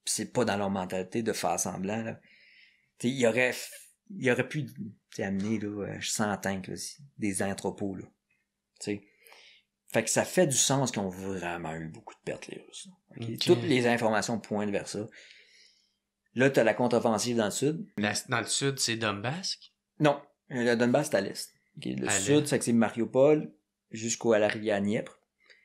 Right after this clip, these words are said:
Speaker 1: Mettons, je fais un petit cours cent un sur comment l'Ukraine, ça marche. T'as deux parties à l'Ukraine, je te dirais,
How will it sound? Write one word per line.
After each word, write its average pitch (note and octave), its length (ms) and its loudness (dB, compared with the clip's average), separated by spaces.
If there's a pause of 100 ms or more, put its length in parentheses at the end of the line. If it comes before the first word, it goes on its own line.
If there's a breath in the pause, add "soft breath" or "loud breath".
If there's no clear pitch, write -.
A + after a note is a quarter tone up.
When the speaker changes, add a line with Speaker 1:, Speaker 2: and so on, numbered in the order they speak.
(180 soft breath)
Speaker 1:
Mettons, F#3 200 2
je F3 60 -2
fais E3 100 4
un C#3+ 100 4
petit D#3+ 680 -2
cours D#3 220 6
cent C#3+ 160 4
un C3+ 220 4
sur - 160 -6
comment B2+ 320 2
l'Ukraine, A2+ 400 -2
ça G2+ 100 -2
marche. C#3 380 -4 (920 loud breath)
T'as D#3 300 8
deux C3 440 8
parties D3 260 2
à A#2+ 60 6
l'Ukraine, A2 360 -2
je A2 100 -4
te G#2+ 60 -2
dirais, G#2+ 340 -4